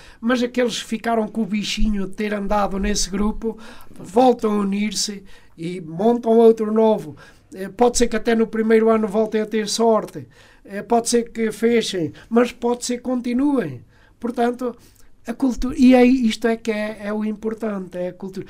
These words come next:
E por isso é que também nós defendemos que, eh, de-, devemos, de facto, eh, mostrar o que é que é a nossa cultura, dignificá-la e, eh, avançar com ela.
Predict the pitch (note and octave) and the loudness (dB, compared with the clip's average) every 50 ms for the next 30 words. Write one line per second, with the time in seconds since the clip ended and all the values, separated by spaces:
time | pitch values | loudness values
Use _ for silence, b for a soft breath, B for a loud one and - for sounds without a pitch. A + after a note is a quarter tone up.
0 | B B B B - G3 F#3+ - A3 G#3+ G#3+ - A#3 A3 - - A3 G#3+ A3 A3 | B B B B -8 -8 -2 4 6 6 6 6 4 2 2 0 0 2 2 2
1 | G#3+ G#3+ G#3 G3+ G3+ D#3+ - - - - - G#3+ G#3 G3+ G3 F3 F3+ F3 F3+ F3 | 4 4 4 2 2 0 -4 -10 -12 -4 2 4 4 4 4 4 2 0 0 0
2 | F3+ F#3+ G3 F#3+ - - _ - A3 A3+ A3 F#3 C#3 - B B B B B B | -2 -6 -8 -10 -12 -14 _ 0 2 2 2 2 -2 -6 B B B B B B
3 | B - F#3 F#3+ G3 F#3+ F#3+ F#3+ F3+ F3 D#3+ D#3+ - b b b b b b b | B -6 -4 -2 -2 0 0 0 0 0 -2 -6 -10 b b b b b b b
4 | b b - - - A2 A#2+ B2+ B2 - - D3+ D3+ - - - D3+ D#3+ E3+ E3+ | b b -20 -20 -20 -18 -18 -20 -20 -20 -18 -18 -18 -18 -14 -6 -4 -4 -4 -2
5 | D#3 C#3 C#3+ D3+ G3 G3 G3+ G#3 G#3+ A3 A3+ A3 - - b b b b b - | -4 -6 -4 0 0 2 2 2 2 0 0 -2 -4 -12 b b b b b -18
6 | D#3 C3+ D3+ - - - F#3 F3+ F#3+ G3 F#3+ - - A3 A3 A3+ A3 b b b | -18 -16 -16 -14 -6 -2 0 0 0 -2 -4 -8 -10 -8 -8 -8 -10 b b b
7 | b b A3 G3 G3+ G#3 G3 F#3+ F#3 F#3 F3 E3+ E3+ - F#3+ F#3+ A3+ A#3+ A3+ - | b b -8 -6 -4 -2 0 0 0 0 -2 -4 -6 -6 0 2 4 4 4 2
8 | - A#3 G#3+ G#3+ G#3+ G#3+ A3 A3+ - - - G3+ F#3 - - A3+ A3+ A3 - - | 0 4 6 8 8 8 6 4 0 -4 -6 -6 -6 0 2 2 2 2 2 -2
9 | A3 G3 F#3 F3 F3 F#3+ G#3+ B3+ C#4 C4+ C4+ B3+ A#3+ - A#3+ A#3 A3 - - A3 | -2 0 0 -2 0 2 2 2 2 2 0 -2 -2 -2 -2 -2 -2 0 0 0
10 | A3 A3+ A3+ A#3+ B3 A#3+ A#3+ B B B B B D3 C#3+ A3+ B3 A#3+ B3 B3+ B3 | 2 2 2 2 0 -2 -8 B B B B B -2 0 2 4 6 6 6 6
11 | A#3+ - A#3 A3+ - - A3 G#3 G#3 A3 A3+ A#3 A#3+ A#3+ A#3 b b b b b | 4 4 0 0 4 4 6 8 8 8 6 6 4 0 -4 b b b b b
12 | - G3+ G3 A3+ A#3+ B3 C4 C4 B3+ B B B B - G#3+ A3 A3+ A3+ A#3 B3 | -8 0 2 2 4 4 2 0 -4 B B B B -4 0 4 4 4 4 2
13 | A#3+ G#3+ G3+ G#3+ G#3 A#3 A3 G#3+ - A3+ A#3 A3+ A3+ A3+ - - A3+ A3+ A#3 A3 | -2 -4 -4 -2 0 0 0 2 2 4 4 4 2 0 0 2 4 6 6 6
14 | G3+ F#3 F3+ F3 E3 D#3 | 6 4 2 -2 -4 -8